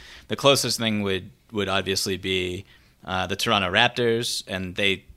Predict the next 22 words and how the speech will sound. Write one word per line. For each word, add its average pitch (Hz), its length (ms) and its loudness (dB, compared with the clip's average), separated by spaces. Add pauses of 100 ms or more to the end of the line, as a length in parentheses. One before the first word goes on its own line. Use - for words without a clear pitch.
(260)
lost 101 340 0
their 110 140 4
best 95 320 -2
player 107 560 2
plus 101 220 -2
Danny 92 260 -4
Green. 101 360 0 (480)
Um, 101 320 0
but, 127 160 0
like, 117 300 4 (220)
the 107 80 0
Celtics 135 520 4
even, 120 600 -2
um, 104 260 -2
you 107 60 2
know, 104 80 2
they're 104 100 0
dealing 110 300 -2
with - 160 -6
Gordon. 104 500 0 (400)
They 104 320 4
added 104 480 4